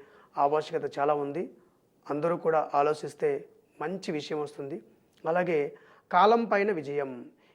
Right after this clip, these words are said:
ఈ కాలం పైన విజయం అంటే ఉదాహరణకు ఈ కాలభైరవ ఆరాధన ద్వారా, కాలభైరవ సాధన ద్వారా, ఈ మంత్రాల ద్వారానే కాకుండా మీ సంకల్ప బలము ఎంత ఎక్కువ ఉంటే, మీ మనోధీరత్వం ఎంత ఎక్కువగా ఉంటే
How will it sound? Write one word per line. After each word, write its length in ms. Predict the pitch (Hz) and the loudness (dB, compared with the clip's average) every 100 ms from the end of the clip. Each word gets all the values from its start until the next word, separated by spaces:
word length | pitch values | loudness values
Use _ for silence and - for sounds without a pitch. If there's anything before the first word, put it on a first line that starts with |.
| _ 202 | _ -2
ఈ 100 | 214 | 0
కాలం 420 | 190 190 247 233 | 4 6 4 4
పైన 240 | 247 240 | 6 6
విజయం 380 | 240 196 226 226 | 6 4 4 4
అంటే 580 | 208 214 233 196 185 - 175 | 4 4 4 4 0 -2 -2
ఉదాహరణకు 800 | 190 202 202 208 208 180 175 - - _ _ _ 170 | 2 4 2 0 0 0 0 -6 -16 _ _ _ -8
ఈ 120 | 185 | -8
కాలభైరవ 640 | 185 139 165 185 208 208 | -4 -2 0 2 2 4
ఆరాధన 520 | 175 180 185 190 190 | 6 6 4 2 0
ద్వారా, 340 | 185 185 190 190 | 2 4 4 2
కాలభైరవ 540 | 175 160 170 185 180 | 2 0 2 0 0
సాధన 380 | 175 151 175 175 | -2 -2 -2 -2
ద్వారా, 380 | 170 170 170 165 - - - | -2 2 2 0 -6 -14 -6
ఈ 120 | 170 | -4
మంత్రాల 600 | 151 147 156 170 175 170 | -2 -2 -2 0 0 0
ద్వారానే 440 | 170 170 165 165 165 | 0 0 0 0 0
కాకుండా 920 | 147 151 156 180 175 185 151 123 - - _ _ _ _ _ _ - | 0 -2 0 0 4 8 8 4 -2 -18 _ _ _ _ _ _ -8
మీ 220 | 147 147 | -2 -2
సంకల్ప 720 | 156 151 170 165 170 170 - 165 | -2 -2 -4 -2 -2 -2 -2 0
బలము 480 | 156 156 156 147 147 147 | 4 4 2 -2 -2 -2
ఎంత 380 | 151 170 170 | -2 -2 -4
ఎక్కువ 400 | 165 151 170 233 | -2 -2 -4 0
ఉంటే, 360 | 208 185 175 160 | 0 0 0 0
మీ 140 | 151 | 0
మనోధీరత్వం 800 | 151 151 175 175 156 175 180 160 | -2 0 0 0 0 0 0 0
ఎంత 220 | 160 196 | 0 0
ఎక్కువగా 400 | 208 196 233 208 | 0 4 4 4
ఉంటే 640 | 196 175 165 170 143 127 | 4 0 2 4 4 0